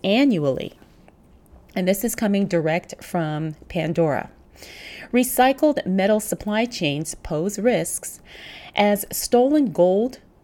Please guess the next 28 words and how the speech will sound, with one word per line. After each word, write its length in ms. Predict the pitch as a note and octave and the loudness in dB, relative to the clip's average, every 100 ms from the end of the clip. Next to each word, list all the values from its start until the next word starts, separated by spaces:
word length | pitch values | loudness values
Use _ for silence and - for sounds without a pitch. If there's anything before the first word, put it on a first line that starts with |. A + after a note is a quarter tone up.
| - | -12
can 220 | G3 F#3 | -6 -4
be 120 | F3 | -4
sold 480 | E3+ - D#3+ F3 A#3+ - | -2 0 2 2 -2 -6
as 180 | D#3 | -6
scrap 520 | - - - E3 G#3+ - | -6 -8 -4 -4 -4 -8
to 100 | D#3 | -4
be 140 | E3+ | -4
recycled, 800 | D3+ D3+ - C#3+ D3 G3 A#3 B3 _ _ - - - | -2 -6 -4 -4 -2 -2 -2 -4 _ _ -20 -14 -6
and 120 | F#3+ - | -2 2
it 80 | |
is 140 | G#3+ - | 2 0
difficult 680 | D#3+ G#3+ C4 C4+ E3+ - | 2 2 2 0 -2 -2
to 140 | - F3 | -6 -12
prove 500 | - C#4 C#4 E3 E3 | -4 0 2 0 -2
the 160 | F3+ - | -4 -2
origin 640 | A3+ C#4 G#3+ C#3 D3+ D#3+ - | 0 2 0 -2 -4 -6 -4
of 220 | F#3+ F3 | -4 -4
metals 560 | F#3 A3 G#3 D#3 E3 - | -2 0 0 -2 -4 -8
once 520 | C#3+ D3 D#3+ F3 - | -8 -4 -4 -6 -10
melted 560 | - D#3 C#3 - C#3 C3+ | -8 -6 -6 -6 -6 -4
down. 480 | D3+ F3 E3 - - - - _ _ - - - - - - | -4 -4 -6 -8 -14 -20 -20 _ _ -20 -20 -20 -20 -18 -8
All 80 | D3 | -4
right, 260 | D3+ F3+ | -2 -2
so 160 | - D#3+ | -2 -4
to 140 | E3 F3+ | -4 -4
mitigate 640 | F3+ C#4 D4+ D#3 D3 - | 2 4 6 4 -2 -4
these 240 | D3 C#3+ | -6 -6
risks, 540 | C#3 D3+ F3+ - - | -6 -4 -4 -6 -12